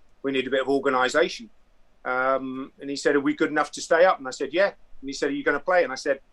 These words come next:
"I wanna play." I said, "But I'm just not fit, Dave." I, you know, and he knew me, that I was an honest guy,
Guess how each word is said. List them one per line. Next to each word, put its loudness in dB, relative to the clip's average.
"I 0
wanna 2
play." 2
I 2
said, -2
"But -8
I'm -10
just -10
not -4
fit, 0
Dave." 0
I, 0
you -8
know, -2
and 0
he 4
knew 2
me, 0
that 2
I -2
was -2
an 0
honest -4
guy, 4